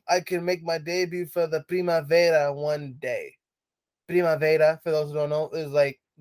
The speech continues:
the academy teams in Italy. Um, not r-, that's not really the B S, but we did wanna provide that update. But the man who holds up the eagle at Lazio matches, his name is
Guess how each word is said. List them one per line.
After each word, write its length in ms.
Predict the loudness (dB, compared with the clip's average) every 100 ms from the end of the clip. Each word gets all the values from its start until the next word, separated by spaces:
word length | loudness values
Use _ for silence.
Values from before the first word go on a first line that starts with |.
| -8
the 500 | -2 2 2 0 -4 _ _ _ _
academy 580 | -10 0 6 6 4 -6
teams 440 | -8 -8 -8 -8
in 140 | -10 -10
Italy. 420 | -10 -10 -14 -16 -20 _ _ _ _ 10
Um, 580 | 12 12 12 12 2 -12 -6
not 380 | 6 8 8
r-, 220 | 4 -4 4
that's 300 | 6 6 4
not 220 | 0 2
really 280 | 0 -2 -4
the 140 | -10
B 320 | -12 -10 -4
S, 220 | -2 -2 -4
but 160 | -10
we 140 | -8 -6
did 240 | -2 0
wanna 240 | 0 -2
provide 320 | -4 -4 -2 -2
that 140 | 0
update. 400 | 0 0 -6 -8 -10 2
But 320 | 4 6 4 -2 _ _ _ _ _
the 280 | 4 10 10
man 320 | 12 8 8
who 240 | 4 0
holds 340 | 4 6 6 6
up 180 | 4 2
the 160 | -10 -8
eagle 460 | -6 -4 -2 -2 2
at 140 | 2
Lazio 560 | 6 4 4 0 0 0
matches, 540 | -2 -4 -6 -10 -10
his 180 | -8 -6
name 320 | -2 -2 -2 -2
is 200 | -4